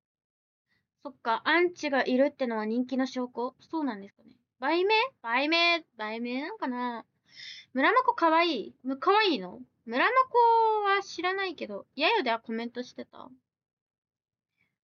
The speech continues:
初見、痩せすぎだと思います。は？俺の子産んでね。村マコは無理。村マコって何なの？私知らないんだけど、村マコさんのこと。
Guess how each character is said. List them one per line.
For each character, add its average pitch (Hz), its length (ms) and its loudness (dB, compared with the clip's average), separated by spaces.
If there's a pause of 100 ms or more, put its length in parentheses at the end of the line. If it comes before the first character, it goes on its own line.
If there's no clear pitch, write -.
(160)
初 269 160 -14
見、 294 240 0
痩 233 100 2
せ 311 120 -4
す 349 120 -2
ぎ 330 80 0
だ 339 140 0
と 226 120 -4
思 220 320 -6
い 214 80 -8
ま 226 120 -6
す。 202 340 -12 (200)
は？ 202 260 -2 (800)
俺 226 180 -2
の 381 140 2
子 330 180 2
産 285 160 0
ん 285 40 0
で 294 120 -2
ね。 - 240 -10 (1700)
村 226 200 0
マ 311 160 4
コ 311 140 2
は 285 100 4
無 269 160 2
理。 - 240 -8
村 240 140 0
マ 311 60 0 (260)
コ 539 100 4
っ - 60 -2
て - 80 0
何 285 260 2
な 226 140 0
の？ - 120 -16 (600)
私 247 360 -2
知 269 40 -6
ら 330 80 2
な 508 220 4
い 403 40 0
ん 311 40 2
だ 262 80 0
け 202 100 -10
ど、 202 80 -10
村 208 240 -4
マ 220 140 -2
コ 240 100 -8
さ 233 140 -6
ん 202 100 -12
の 196 60 -18
こ 208 100 -20
と。 - 160 -20